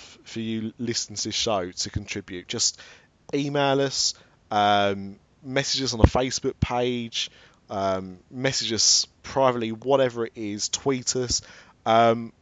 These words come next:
with your contributions. We'd love to hear from you, and, uh, we would include it in fu-, for future shows. So, um, yeah, and it was, it was called Grimmy. Yeah,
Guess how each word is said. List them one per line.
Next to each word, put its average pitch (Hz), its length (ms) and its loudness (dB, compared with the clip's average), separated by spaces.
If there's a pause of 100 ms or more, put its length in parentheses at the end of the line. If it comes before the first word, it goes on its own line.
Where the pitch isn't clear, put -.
(460)
with 123 200 -2
your 131 120 2
contributions. 110 880 -6
We'd 110 140 -10
love 143 200 4
to 110 80 -10
hear 107 220 -2
from 90 180 -16
you, 87 260 -6
and, 95 360 -10 (160)
uh, 98 240 -4
we 104 100 -8
would 104 180 -8
include 101 340 -8
it - 80 -12
in 87 100 -16
fu-, 95 300 -10
for - 120 -16
future - 300 -10
shows. 90 420 -4 (420)
So, 101 480 2
um, 98 380 -2 (880)
yeah, 90 340 -8
and 117 120 -2
it 135 80 -2
was, 123 240 2
it - 20 -4
was 117 80 -10
called 120 180 -8
Grimmy. 110 300 -2 (1700)
Yeah, 101 180 -6